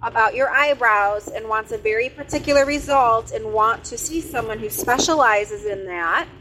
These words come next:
then I would go to, like, Google places for eyebrows. Don't go to a hair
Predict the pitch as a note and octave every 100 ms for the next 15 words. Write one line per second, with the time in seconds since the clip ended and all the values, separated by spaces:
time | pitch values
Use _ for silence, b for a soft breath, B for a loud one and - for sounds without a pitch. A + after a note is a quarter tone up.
0 | - - - - A#3+ A3+ A3+ A3+ C4+ C#4+
1 | C#4+ A#3+ A3+ A3+ A3+ A3+ - - - -
2 | - C4 A#3+ A3+ A4 A4 G#4 - - -
3 | - - - A#3 A3+ G#3+ A#3 A#3 B3+ D#4
4 | - B3+ C4 B3+ A#3+ A#3+ - - - -
5 | A3+ C4+ C4 B3+ A3+ A3 F#3+ G3 F#3+ -
6 | G#3+ A3 A3+ C#4+ E4 F4 E4+ B3+